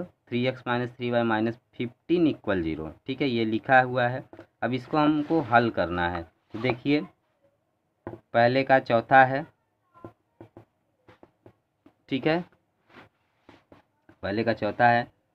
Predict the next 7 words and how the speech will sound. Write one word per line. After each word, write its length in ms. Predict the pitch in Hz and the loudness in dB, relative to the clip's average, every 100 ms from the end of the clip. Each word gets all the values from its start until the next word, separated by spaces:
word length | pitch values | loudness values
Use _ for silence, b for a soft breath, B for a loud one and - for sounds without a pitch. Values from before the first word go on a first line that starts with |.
| _ _ | _ _
पहला 260 | 120 127 160 | 4 6 4
समीकरण 500 | 156 135 135 151 143 | 2 -2 -2 2 2
है 260 | 120 113 143 _ _ _ _ _ - 98 123 | 2 0 -2 _ _ _ _ _ -10 -2 4
x 240 | 147 - _ _ - _ _ _ _ _ _ _ _ _ | 4 2 _ _ -20 _ _ _ _ _ _ _ _ _
minus 640 | 92 101 117 135 147 120 123 _ _ _ _ _ _ - | -2 0 2 2 2 0 -2 _ _ _ _ _ _ -8
three 160 | 131 135 | -2 4
y 180 | 131 | 6